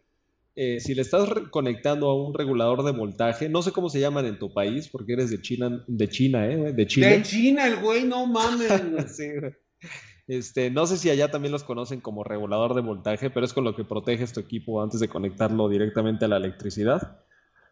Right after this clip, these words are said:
Speaker 1: Si esa cosa no es lo suficientemente apta para la fuente de poder que tú tienes, eso te puede estar generando el, el reinicio.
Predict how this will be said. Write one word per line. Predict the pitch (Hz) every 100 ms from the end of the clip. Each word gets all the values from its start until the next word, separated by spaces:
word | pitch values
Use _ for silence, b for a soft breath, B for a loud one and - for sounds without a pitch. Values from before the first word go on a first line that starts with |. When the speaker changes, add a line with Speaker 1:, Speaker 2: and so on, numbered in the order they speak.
| b
Speaker 1:
Si | 113 139
esa | 160 180
cosa | - 165 156
no | 147 143
es | 147 139
lo | 135
suficientemente | 117 107 123 127 131 123 123 131 117 110 - _
apta | - 127 - 127
para | - 101 95
la | 101
fuente | 117 123 123
de |
poder | - 107 113 110
que |
tú | 107 113
tienes, | 117 120 165 - -
eso | - 117 135
te | 104
puede | 120
estar | 113 117 107
generando | 110 101 101 104 104 95
el, | 90 -
el | 98
reinicio. | 98 98 104 104 101